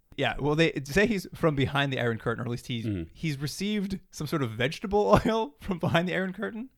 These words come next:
Speaker 1: And wh-, what does the vegetable oil, oil do? Why is the petroleum company so excited about vegetable oil?
Speaker 2: Y-, yeah, they, they talk about it a lot throughout the episode about how this Triffid oil is just, like, crack for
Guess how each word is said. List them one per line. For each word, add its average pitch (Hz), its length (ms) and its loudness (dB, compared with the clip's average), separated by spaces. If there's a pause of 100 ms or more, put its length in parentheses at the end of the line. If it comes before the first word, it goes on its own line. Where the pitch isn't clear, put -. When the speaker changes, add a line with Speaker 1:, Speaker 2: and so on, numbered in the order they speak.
(400)
Speaker 1:
And 180 120 -10
wh-, - 100 -8
what 185 120 2
does 226 100 2
the 214 80 0
vegetable 160 420 4
oil, 143 260 6
oil 131 260 4
do? 110 240 2
Why 139 200 8
is 156 100 6
the 151 80 -4
petroleum 131 360 2
company 117 260 -2
so - 120 -4
excited 113 220 -2
about 104 160 -2
vegetable 110 460 -6
oil? 78 240 -10
Speaker 2:
Y-, - 100 -12 (140)
yeah, 202 160 10
they, 180 140 10
they 170 200 6
talk 190 220 6
about 160 220 10
it 101 100 6
a 95 40 2
lot 98 260 6
throughout 98 200 6
the 90 120 6
episode 90 340 4
about 85 240 4
how 92 180 4
this 87 220 -2
Triffid - 360 0
oil 82 380 2
is 78 140 -2
just, - 240 -2
like, 73 160 0 (340)
crack 82 580 -4
for 76 440 -2